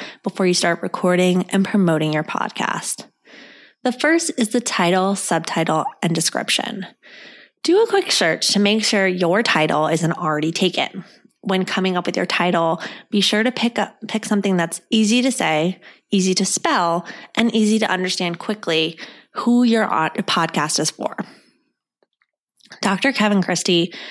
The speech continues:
could have called his chiropractic marketing podcast something clever, like marketing adjustment or misaligned marketing.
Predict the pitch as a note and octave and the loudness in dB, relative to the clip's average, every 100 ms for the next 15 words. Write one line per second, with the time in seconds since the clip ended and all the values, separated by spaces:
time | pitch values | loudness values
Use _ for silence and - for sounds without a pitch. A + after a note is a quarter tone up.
0 | - - C4 C#4+ - G#3+ F3+ F#3 F#3 - | -16 -2 2 2 2 0 2 2 0 -2
1 | F3 F#3 F3+ E3+ - F3 - - F3+ F3+ | 0 0 0 -4 0 -2 -2 0 0 2
2 | F3+ E3+ - E3+ - E3+ D#3+ E3 - - | 2 0 0 -4 0 0 0 -2 -8 -14
3 | - - - F#3 F#3 F3 - - - F#3+ | -20 -8 0 0 2 0 0 0 -2 -2
4 | - F3+ F3+ - - - _ - F#3+ F#3 | -2 -2 -2 -8 -20 -20 _ -2 0 0
5 | F3+ F3 E3+ E3+ E3 - F#3 - - E3+ | 2 4 4 2 -2 -2 -2 -4 -2 0
6 | E3 F3+ F3+ F#3+ G3 F3+ D#3 D#3 D#3 D#3+ | 0 2 2 2 0 0 0 0 0 0
7 | D#3+ E3 D#3 - G3 | -2 -2 -2 -2 -4